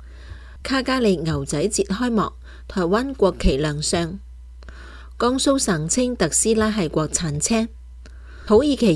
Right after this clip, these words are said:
夜空閃綠光，天文奇象。觀眾朋友大家好，歡迎收睇兩岸新聞，我係芬妮。首先多謝你哋嘅支持。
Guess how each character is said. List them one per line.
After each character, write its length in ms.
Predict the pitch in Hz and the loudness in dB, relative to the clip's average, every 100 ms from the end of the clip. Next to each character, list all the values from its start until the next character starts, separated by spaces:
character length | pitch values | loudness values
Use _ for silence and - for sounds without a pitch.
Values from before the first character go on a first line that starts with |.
| 160 | 4
夜 160 | 147 165 | 2 2
空 300 | 247 240 247 | 0 -2 -2
閃 340 | - 160 151 | 0 0 2
綠 140 | 180 | -2
光， 320 | - 214 226 254 - | 0 0 0 -2 -12
天 260 | - 262 262 | -2 0 2
文 200 | 226 120 | 0 -2
奇 260 | - 185 135 | 0 0 2
象。 320 | 180 165 190 - - - - - - - | 2 2 -4 -12 -18 -18 -18 -18 -18 -2
觀 160 | 269 277 | 0 4
眾 160 | 254 | 2
朋 160 | 247 175 | 4 2
友 180 | 147 160 | 2 0
大 220 | 160 143 | 0 0
家 160 | 175 | 0
好， 260 | 185 156 170 - - - | 2 2 0 -4 -12 0
歡 160 | 208 | 2
迎 200 | 202 156 | 2 2
收 220 | 160 277 294 | 0 0 2
睇 160 | 233 | 2
兩 220 | 208 156 | 2 2
岸 160 | 156 135 | 0 0
新 160 | - 240 | 0 2
聞， 200 | 208 - - - - - | 0 -2 -10 -18 -18 -2
我 100 | 180 | 0
係 240 | 202 170 | 2 0
芬 220 | 156 220 214 | 0 0 2
妮。 240 | 135 - - - - | 2 -2 -12 -18 -8
首 240 | - 156 | -2 0
先 300 | 160 247 254 | 2 2 2
多 160 | 247 254 | 0 2
謝 160 | 202 | 2
你 160 | 160 151 | 2 0
哋 100 | 147 | 0
嘅 120 | 143 | 0
支 200 | 139 170 | 2 2
持。 320 | 170 202 - | 2 2 0